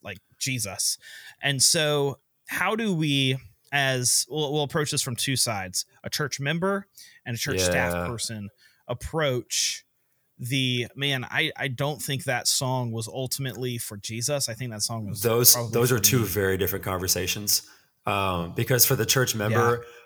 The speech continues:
Speaker 1: Yeah.
Speaker 2: um, I would also, I would direct it back. I'm forgetting the reference off the top of my head. It's late. Um, but where Paul is like, "Hey, like, so, some preach
Speaker 1: <laughs>
Speaker 2: Christ out of their own vanity,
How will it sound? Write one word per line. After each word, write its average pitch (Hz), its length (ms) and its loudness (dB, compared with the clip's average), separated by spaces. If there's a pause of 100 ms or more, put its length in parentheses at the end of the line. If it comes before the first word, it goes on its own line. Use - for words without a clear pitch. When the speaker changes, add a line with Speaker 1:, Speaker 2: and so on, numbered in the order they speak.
(140)
Speaker 1:
Yeah. 113 300 2
Speaker 2:
um, 95 380 -6
I 113 120 2
would 113 120 4
also, 104 280 2
I 95 140 0
would 107 120 0
direct 101 280 0
it 95 60 -4
back. 92 240 0
I'm 92 80 -2
forgetting 98 280 -2
the 87 100 -4
reference 82 340 -4
off - 80 -12
the - 60 -16
top 80 200 -8
of 85 60 -12
my 80 100 -8
head. 80 360 -8
It's - 180 -6
late. 85 260 -4 (400)
Um, 104 320 2
but 101 80 0
where 110 140 2
Paul 107 280 2
is 107 120 2
like, 95 320 -4
"Hey, 110 200 -2
like, 110 200 0
so, - 180 8
some 135 320 8
preach 135 260 4
Speaker 1:
<laughs> 151 60 2
Speaker 2:
Christ 123 300 4
out 113 160 2
of 101 100 -2
their 104 140 0
own 95 100 -2
vanity, 120 540 0